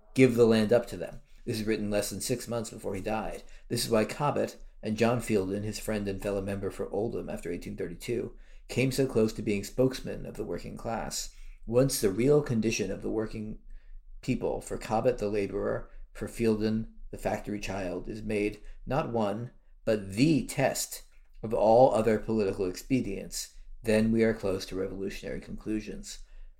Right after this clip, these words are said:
Concealed within the seemingly nostalgic notion of the historic rights of the poor, which in different ways was voiced by Cobbett, Osler, and Carlyle, there were also new claims maturing for the community to succor the needy and the helpless, not out of charity,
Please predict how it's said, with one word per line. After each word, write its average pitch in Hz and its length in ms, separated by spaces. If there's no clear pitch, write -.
Concealed 117 640
within 104 280
the 98 80
seemingly 117 440
nostalgic 107 760
notion 107 380
of 85 80
the - 80
historic 113 600
rights 117 320
of - 100
the - 80
poor, - 500
which 110 160
in 110 100
different 117 300
ways 98 240
was 92 120
voiced 110 280
by 90 100
Cobbett, 101 480
Osler, 104 400
and 107 140
Carlyle, 110 640
there 107 100
were 107 100
also 123 320
new 127 300
claims 104 480
maturing 107 540
for - 100
the 104 100
community 117 480
to 123 100
succor 113 360
the 107 120
needy 107 360
and 101 100
the 98 60
helpless, 98 380
not 110 300
out 110 140
of 120 100
charity, 104 580